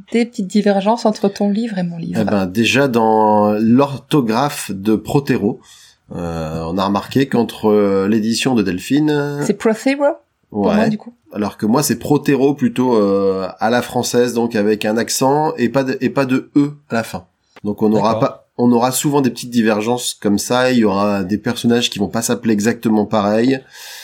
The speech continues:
Speaker 1: Ça arrive régulièrement, en fait.
Speaker 3: C'est
Speaker 1: Comme on lit deux traductions différentes, on n'a pas le, tout à fait
Speaker 3: Comment
Speaker 1: les mêmes
Speaker 3: tu
Speaker 1: noms,
Speaker 3: parles, je veux dire,
Speaker 1: et
Speaker 3: bon, je, je sais que le métier de traducteur ou traductrice, il, il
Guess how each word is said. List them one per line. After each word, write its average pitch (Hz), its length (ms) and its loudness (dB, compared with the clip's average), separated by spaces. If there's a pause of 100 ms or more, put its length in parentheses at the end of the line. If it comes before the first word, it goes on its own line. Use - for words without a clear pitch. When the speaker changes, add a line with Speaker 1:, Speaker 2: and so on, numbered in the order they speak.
Speaker 1:
Ça 190 160 0
arrive 185 140 -6
régulièrement, 202 520 2
en 214 60 0
fait. 202 240 0
Speaker 3:
C'est 180 140 -2
Speaker 1:
Comme 214 180 2
on - 20 2
lit 214 160 2
deux 262 100 2
traductions 233 440 0
différentes, 220 540 2
on 190 40 -4
n'a 175 120 -4
pas 196 180 -2
le, 170 340 -8 (1160)
tout 208 120 -16
à 214 80 2
fait 220 120 0
Speaker 3:
Comment 196 160 2
Speaker 1:
les 196 80 2
mêmes - 20 2
Speaker 3:
tu 196 80 0
Speaker 1:
noms, 190 80 0
Speaker 3:
parles, 95 120 0
je - 40 -2
veux 104 60 0
dire, 92 100 2
Speaker 1:
et - 120 -12 (280)
Speaker 3:
bon, 90 280 -2 (360)
je, 92 160 -4
je 92 140 0
sais 135 160 0
que - 80 -2
le 110 40 2
métier 107 220 2
de - 100 -8
traducteur 98 460 0
ou 98 60 0
traductrice, 104 600 -2
il, 85 100 -4 (800)
il - 60 -10